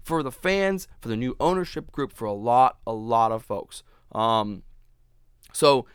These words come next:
if you got friends, bring 'em out to the stadium, make some noise. The, the, the players,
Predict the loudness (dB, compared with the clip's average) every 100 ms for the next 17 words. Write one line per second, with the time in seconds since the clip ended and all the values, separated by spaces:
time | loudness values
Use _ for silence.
0 | _ _ -10 -10 2 4 4 0 0 0
1 | -2 -10 -16 -2 0 2 2 0 -8 0
2 | 2 2 0 -4 -8 -14 -4 -4 -4 -8
3 | -8 -4 0 2 2 0 -4 -18 -18 -18
4 | -10 -10 -8 -12 -4 0 2 0 -4